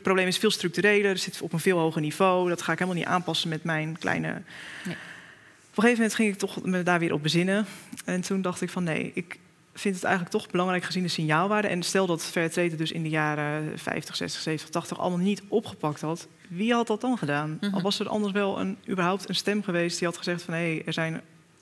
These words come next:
Speaker 1: ergens elders mensen voor ons aan het werk." En ik vind juist dat ze daar echt wel aan bij hebben gedragen.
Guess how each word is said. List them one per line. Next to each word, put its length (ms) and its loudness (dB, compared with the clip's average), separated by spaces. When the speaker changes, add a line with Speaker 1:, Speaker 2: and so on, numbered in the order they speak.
Speaker 1:
ergens 340 -2
elders 380 -2
mensen 300 -6
voor 120 -6
ons 420 -4
aan 140 0
het 120 -2
werk." 320 2
En 200 -4
ik 160 -6
vind 140 -4
juist 180 0
dat 120 -8
ze 180 -6
daar 360 0
echt 240 -8
wel 100 -2
aan 100 -2
bij 180 0
hebben 180 -2
gedragen. 500 -4